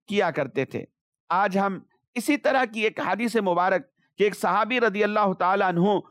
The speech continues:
انہوں نے علم کا ایک مسئلہ پوچھنے کے لیے سرکار دو عالم صلی اللہ علیہ وسلم کی خدمت مبارک میں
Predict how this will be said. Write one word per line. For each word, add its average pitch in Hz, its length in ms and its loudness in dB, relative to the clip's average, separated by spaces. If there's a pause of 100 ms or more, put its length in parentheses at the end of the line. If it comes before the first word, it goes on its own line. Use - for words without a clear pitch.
(200)
انہوں 247 380 2
نے 240 200 2 (140)
علم 302 220 0
کا - 120 -4
ایک 220 160 -2
مسئلہ 233 460 -2 (140)
پوچھنے 220 360 -2
کے 190 140 0
لیے 185 260 0 (200)
سرکار 214 360 0
دو 190 200 2
عالم 214 260 0
صلی 202 280 -2
اللہ 180 200 0
علیہ 208 180 2
وسلم 202 400 -2
کی 175 120 -6
خدمت 196 420 -2
مبارک 185 500 0
میں 165 180 -2